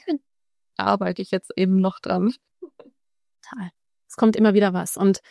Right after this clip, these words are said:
Speaker 2: jeder Tag ist anders und die Stimmung ist anders und die Herausforderungen, die wir haben, sind anders. Aber das Werkzeug bleibt dir und das Verständnis bleibt dir und dann das,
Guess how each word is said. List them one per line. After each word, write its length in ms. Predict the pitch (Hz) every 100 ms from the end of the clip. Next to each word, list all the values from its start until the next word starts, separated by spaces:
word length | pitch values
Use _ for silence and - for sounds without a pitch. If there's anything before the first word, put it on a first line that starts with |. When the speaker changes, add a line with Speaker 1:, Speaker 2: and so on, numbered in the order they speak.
| _
Speaker 2:
jeder 240 | - 208 226
Tag 240 | - 208
ist 120 | 226
anders 460 | - 185 185 185 -
und 220 | - 185
die 60 | 202
Stimmung 340 | - 220 214
ist 180 | 190 -
anders 400 | 190 190 190 190
und 100 | 196
die 80 | 208
Herausforderungen, 640 | 196 196 - 196 196 202
die 120 | 196
wir 120 | 190 190
haben, 120 | 185
sind 180 | 185 185
anders. 500 | 180 180 185 180 - - - _ _ _
Aber 180 | 208 208
das 180 | 196 -
Werkzeug 500 | 196 - - 220 190
bleibt 320 | 196 185 -
dir 160 | 196 196
und 120 | 202
das 100 | 196
Verständnis 540 | 202 - 220 240 247
bleibt 340 | - 190 185 -
dir 180 | 185 190
und 140 | 190
dann 160 | 208 226
das, 320 | 226 -